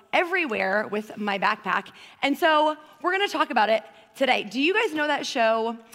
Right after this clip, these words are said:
um, what's it called? Let's Make a Deal? Anybody know that show, Let's Make a Deal? I always love that show. I love game shows. And so on that show, what they would do, people would dress up in crazy costumes, which I thought was pretty fun. But then also it's called Let's Make a Deal because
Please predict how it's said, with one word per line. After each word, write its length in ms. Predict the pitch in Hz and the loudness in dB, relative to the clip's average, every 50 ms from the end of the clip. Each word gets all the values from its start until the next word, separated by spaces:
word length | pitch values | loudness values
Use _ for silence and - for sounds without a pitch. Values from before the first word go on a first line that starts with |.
| - - - - | -20 -16 -6 -2
um, 520 | - 214 208 202 196 196 190 196 190 190 - - | 0 0 2 0 -2 -4 -4 -6 -8 -10 -14 -12
what's 140 | - 208 202 | -12 -10 -4
it 60 | - | -4
called? 180 | 214 190 185 | -4 -2 0
Let's 160 | 208 262 262 262 | -2 -2 0 0
Make 140 | 277 269 | -4 -4
a 60 | 269 226 | -2 -2
Deal? 300 | 269 269 277 277 269 254 - - _ _ _ _ _ - - - | -2 0 -2 -2 -4 -8 -16 -20 _ _ _ _ _ -12 -4 -2
Anybody 220 | 262 277 294 294 | 0 0 0 0
know 60 | 285 294 | 0 2
that 140 | 294 285 | 0 0
show, 140 | - 302 269 | 0 -2 0
Let's 200 | 254 247 247 - | 0 -2 -2 -2
Make 140 | 233 240 220 | -4 -6 -4
a 40 | 233 | -4
Deal? 340 | 220 233 220 220 233 233 226 - - - - | -2 0 0 0 -2 -2 -8 -14 -16 -8 -2
I 80 | - 247 | -2 0
always 320 | - 269 311 339 370 359 | 2 2 2 2 0 -2
love 200 | 269 269 240 233 | 0 0 0 2
that 160 | 208 240 220 233 | 2 0 0 0
show. 280 | - 240 226 226 220 | 0 0 2 2 2
I 120 | - 214 196 | 2 0 -2
love 260 | 208 240 262 262 233 | 0 0 -2 -2 -2
game 200 | 247 240 233 226 | -6 -6 -6 -6
shows. 360 | 208 - 214 202 196 196 196 | -4 -2 -2 -2 -2 -2 -4
And 120 | - 233 | -6 -4
so 200 | 233 277 247 - - | -2 0 -2 0 0
on 240 | - 254 302 330 330 | 0 0 0 0 0
that 220 | 330 339 330 - | 0 -2 -2 -4
show, 400 | - - 214 185 180 185 202 214 - - - - - - | -4 -2 0 0 0 -2 -4 -8 -12 -16 -20 -20 -10 -2
what 180 | - 269 294 - | 0 0 2 2
they 100 | 339 339 | 2 0
would 140 | 339 302 | 0 0
do, 120 | 208 247 254 | -2 -2 -4
people 220 | - 277 240 254 | -2 -4 -2 0
would 140 | 247 226 185 | -2 -2 0
dress 200 | - 240 240 240 | 0 -2 -2 -2
up 120 | 285 - | -4 -6
in 140 | 247 247 233 | -4 -6 -6
crazy 360 | 220 - - - 247 233 196 | -6 -10 -6 -4 -4 -4 -4
costumes, 480 | 233 226 180 170 - - 202 202 202 - | -6 -8 -8 -8 -6 -8 -8 -8 -8 -10
which 140 | - 196 202 | -10 -8 -8
I 80 | 180 | -6
thought 160 | 170 170 170 165 | -4 -6 -6 -6
was 120 | 180 165 | -8 -10
pretty 220 | - - 180 175 | -10 -10 -10 -10
fun. 320 | 170 - 170 180 196 233 233 - - - - - - - | -8 -8 -6 -6 -6 -8 -10 -12 -20 -20 -20 -20 -20 -12
But 100 | - 254 | -6 0
then 140 | 247 294 294 | 0 0 2
also 340 | - - 302 349 - 339 285 | 2 0 0 0 0 0 0
it's 160 | 262 254 262 | 0 -2 -4
called 420 | - - - 302 285 285 285 247 - - | -6 -4 0 0 2 2 0 -2 -4 -6
Let's 340 | - 226 233 254 277 - - | -6 -2 -2 -2 -2 -2 -4
Make 200 | 269 269 262 294 | -4 -4 -2 -4
a 80 | 285 | -4
Deal 400 | 220 208 208 190 180 180 190 185 - - - - - | -4 -4 -4 -2 -2 -4 -6 -8 -12 -18 -20 -14 -8
because 480 | - 254 254 330 349 269 220 220 214 | -8 -4 0 2 2 2 2 0 -4